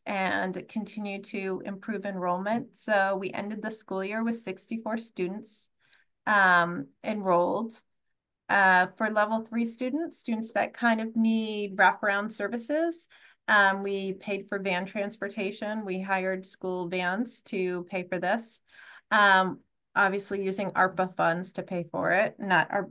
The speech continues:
um, actual budget. And so this year, what we're trying to do is really secure outside funding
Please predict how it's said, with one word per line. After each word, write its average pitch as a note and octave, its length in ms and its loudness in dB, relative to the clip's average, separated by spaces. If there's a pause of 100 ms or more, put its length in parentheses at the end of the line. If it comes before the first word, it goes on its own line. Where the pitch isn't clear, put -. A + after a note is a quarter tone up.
(100)
um, F3+ 420 2
actual F#3 420 2
budget. F3 600 2
And G3+ 220 -2
so G#3+ 160 -2
this A#3+ 280 0
year, B3+ 160 4
what A3 200 2
we're A3 120 -2
trying G#3+ 300 -4
to A3 100 -10
do G#3 200 -6
is F#3+ 180 -6
really G3 180 -4
secure - 420 -6
outside F#3+ 540 0
funding A3+ 460 -4